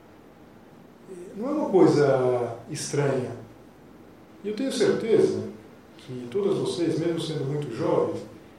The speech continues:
quando eu mais ou menos fui lendo essa parábola do Tolstói, vocês pensaram, "Eu já vi isso acontecer na vida de alguém." Alguém bem mais velho, talvez. Mas que correu, correu, correu, correu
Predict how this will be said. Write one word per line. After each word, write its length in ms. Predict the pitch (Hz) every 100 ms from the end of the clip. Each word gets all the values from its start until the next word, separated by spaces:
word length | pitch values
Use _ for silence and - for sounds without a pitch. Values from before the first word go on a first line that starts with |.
| - - - -
quando 720 | 160 170 170 156 143 131 123 - - - - 156
eu 600 | 135 135 131 127 120 120 - - - - - - 139
mais 240 | 135 127
ou 100 | 127
menos 260 | 127 131 -
fui 100 | 143
lendo 320 | 135 156 -
essa 180 | 123 -
parábola 560 | - 113 143 160 160 -
do 120 | 113
Tolstói, 600 | 135 127 123 147 - - - - - - - - -
vocês 240 | 143 180 175
pensaram, 480 | 170 143 147 135 - -
"Eu 100 | 185
já 140 | 196 190
vi 120 | 185
isso 180 | 185 151
acontecer 240 | 143 147
na 120 | 147
vida 180 | 127 160
de 100 | -
alguém." 340 | - - - - - - - - - -
Alguém 200 | - 120
bem 160 | 123 127
mais 160 | 123
velho, 340 | 127 147 143 - -
talvez. 360 | 107 131 123 - - - - - - - - -
Mas 420 | 113 120 120 117
que 140 | - 156
correu, 460 | 202 196 220 220
correu, 320 | 202 190 220 190
correu, 400 | 196 202 226 190
correu 500 | 180 202 233 240